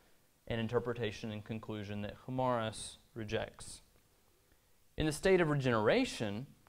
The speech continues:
conversion is effected by God alone, making an unwilling person into an, into a willing person. The faculty of choice is mixed, partly to good and partly to evil. This is quote, by the way. So, um,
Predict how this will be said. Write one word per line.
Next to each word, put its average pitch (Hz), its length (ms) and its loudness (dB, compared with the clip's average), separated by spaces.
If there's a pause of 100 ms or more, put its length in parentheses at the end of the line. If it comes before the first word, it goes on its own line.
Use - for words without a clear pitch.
(280)
conversion 127 460 4
is 123 180 -2
effected 123 500 -2
by 117 140 -2
God 107 240 0
alone, 107 400 -2
making 113 260 -4
an 107 220 -4
unwilling 127 480 0
person 120 480 -4
into 117 340 -4
an, 113 400 -6
into 123 260 0
a 110 60 2
willing 123 400 2
person. 104 460 -8 (680)
The - 60 -12
faculty 156 400 4
of 147 100 2
choice 170 420 2
is 110 220 -2
mixed, 117 600 0 (200)
partly 175 400 6
to 196 160 2
good 147 380 6
and 123 120 -2
partly 139 460 2
to - 260 -6
evil. 123 440 -4 (400)
This - 160 -10
is 113 100 -8
quote, - 340 -4
by - 140 -10
the 71 100 -10
way. 92 120 -10 (240)
So, - 120 -12 (720)
um, 127 720 4